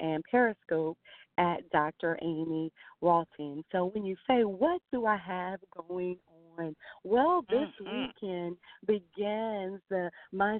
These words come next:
Speaker 1: signature Master Your Money Mindset program. And so if you are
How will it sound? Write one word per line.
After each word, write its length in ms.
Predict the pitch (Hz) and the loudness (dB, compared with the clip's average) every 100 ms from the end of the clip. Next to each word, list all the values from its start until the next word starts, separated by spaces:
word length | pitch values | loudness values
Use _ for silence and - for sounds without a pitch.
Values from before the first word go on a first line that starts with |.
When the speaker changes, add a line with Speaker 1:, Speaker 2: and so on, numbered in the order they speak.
| - | -2
Speaker 1:
signature 680 | 233 233 226 - 202 190 - | -4 -2 -4 0 2 2 0
Master 400 | 190 185 202 - | 0 0 0 -4
Your 240 | 214 185 175 | 0 2 2
Money 360 | 170 170 190 | 2 2 2
Mindset 580 | 196 170 175 202 - 269 - | 0 2 2 0 2 2 2
program. 560 | 254 247 262 269 262 254 - - | 0 2 2 0 -2 -4 -10 -2
And 140 | 240 240 | 0 2
so 240 | 247 233 - | 4 2 2
if 180 | 226 220 | 0 -2
you 300 | 226 254 302 | -2 -2 0
are 340 | 220 202 202 | 2 2 2